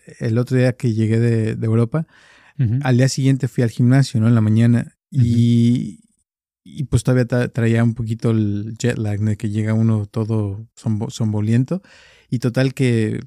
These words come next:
Speaker 1: fui a nadar, s-, salgo del gimnasio, pongo mi teléfono arriba del carro, eh, pongo una toalla en el asiento para que no se vaya a mojar el carro, me subo al carro y ya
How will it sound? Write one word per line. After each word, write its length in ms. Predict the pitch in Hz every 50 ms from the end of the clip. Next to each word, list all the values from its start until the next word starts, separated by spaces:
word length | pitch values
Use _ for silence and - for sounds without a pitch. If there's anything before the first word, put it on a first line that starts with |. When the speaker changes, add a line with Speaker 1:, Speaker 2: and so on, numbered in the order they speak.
| - _ - 135
Speaker 1:
fui 160 | - - 127
a 40 | 127
nadar, 400 | 135 143 147 170 175 180 180 175
s-, 200 | 160 - - - 131 123
salgo 500 | 131 - 135 - - - 127 131 131 135
del 100 | 135 127
gimnasio, 540 | - 151 151 160 156 147 - 156 156 156 - _ _ - - _ _ _ _ _
pongo 540 | - 123 120 123 123 123 123 123 123 120 113
mi 140 | 117 117 110
teléfono 420 | - 117 113 117 - - 127 120
arriba 300 | 113 110 117 117 120 120
del 200 | 117 120 120 113
carro, 540 | - 135 131 131 127 123 135 139 151 180 185 - _ _ _ -
eh, 280 | 127 113 107 104 101 98 -
pongo 520 | - 113 110 110 113 113 110 107 107 107
una 320 | 107 110 110 113 117 117 110
toalla 340 | 101 - 117 113 110 113 110
en 120 | 110 110
el 360 | 107 107 104 104 107 117 127 -
asiento 380 | 117 107 - - 117 110 113 110
para 200 | - 107 101 104
que 100 | - 104
no 140 | 104 104
se 100 | 104 -
vaya 160 | 113 110 110 110
a 20 |
mojar 300 | 107 104 101 - 113 107
el 120 | 107 110 113
carro, 420 | - 147 143 139 135 139 147 151 - _ - - - - - - - -
me 60 | - 113
subo 200 | - - 110 110
al 100 | 110 113
carro 680 | - 147 147 143 143 143 135 135 139 139 139 143 147 - -
y 180 | - - 113
ya 440 | 107 110 107 113 113 110 107 107